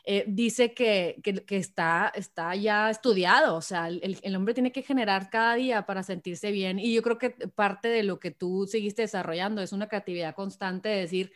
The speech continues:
"Genera esto, guau", que tú misma te impresiona. Siento que cuando ves, cuando haces tus cuadros dices, Guau, no, no, no, no te pones a verlo, Roby, que dices, "Yo lo hice", o sea, yo creo que ya ni siquiera te, te,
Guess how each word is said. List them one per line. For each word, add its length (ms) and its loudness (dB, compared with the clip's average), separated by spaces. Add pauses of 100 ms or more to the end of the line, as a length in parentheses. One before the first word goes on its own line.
(140)
"Genera 340 0
esto, 220 -2
guau", 540 2 (100)
que 80 0
tú 140 2
misma 300 2
te 60 -2
impresiona. 420 -2
Siento 260 -4
que 100 2
cuando 240 2
ves, 260 0
cuando 220 2
haces 160 0
tus 140 -4
cuadros 280 6
dices, 320 -2 (880)
Guau, 360 6
no, 120 8
no, 120 8
no, 160 2
no 120 6
te 100 8
pones 280 6
a 80 10
verlo, 240 8
Roby, 260 6
que 100 0
dices, 340 2 (180)
"Yo 180 4
lo 200 4
hice", 420 2
o 80 -2
sea, 140 2
yo 60 8
creo 100 4
que 60 4
ya 100 12
ni 160 6
siquiera 300 4
te, 120 4
te, 300 2